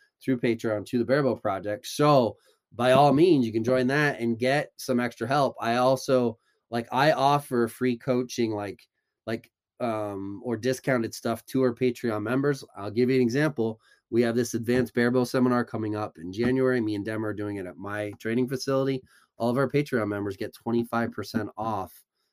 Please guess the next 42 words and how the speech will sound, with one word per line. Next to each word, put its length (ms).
that 200
registration 680
fee. 240
So, 400
um, 420
you 120
know, 200
if 140
you're 160
able 240
to 440
take 180
a 40
trip 240
out 120
of 60
Canada 380
and 100
you 80
wanna 180
come 260
to 100
that 220
seminar, 520
um, 460
it 100
might 180
be 100
a 40
good 140
opportunity 500
for 240
you. 160
So, 440
but 320
there 180
are 200
options 420
out 240
there. 480
Um, 460
I, 640